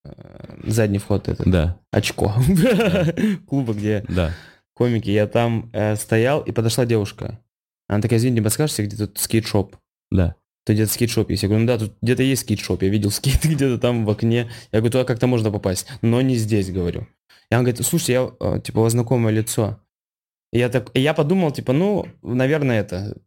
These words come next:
Speaker 1: ну, типа, стендап». Я говорю: «Да, у нас здесь, говорю, стендап-клуб, кстати, приходите на выступление». Ну,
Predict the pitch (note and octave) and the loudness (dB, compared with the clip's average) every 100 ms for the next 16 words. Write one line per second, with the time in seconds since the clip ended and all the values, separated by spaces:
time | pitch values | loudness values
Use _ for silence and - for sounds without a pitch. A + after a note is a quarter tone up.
0 | - A#2 G2 - - A2 D3 E3+ A2+ A#2+ | -4 -4 -2 -2 0 2 2 2 0 2
1 | F3+ D3+ C3 A#2+ B2 A2 G#2+ A2 A2+ A2 | 2 2 0 0 0 -2 -2 0 0 0
2 | B2+ D3+ - A#2+ A2 G#2 G2 A2 A2+ B2 | -2 -2 0 -2 0 -2 -4 -2 0 0
3 | A#2 G#2+ G#2 G#2 G2 A#2+ C#3 C3 B2 A2 | 0 0 0 -2 -4 0 0 2 2 2
4 | C#3+ - | 0 -4